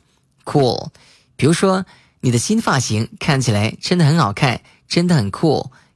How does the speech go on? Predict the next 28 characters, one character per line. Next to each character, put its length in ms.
可 80
以 80
说 220
这 80
样 180
的 240
英 200
语， 400
可 100
以 40
说 120
成 300
You 440
look 360
pretty 380
cool 560
with 380
that 320
new 500
haircut. 760
You 240
look 480
pretty 420
cool 560
with 420
that 280
new 420
haircut. 800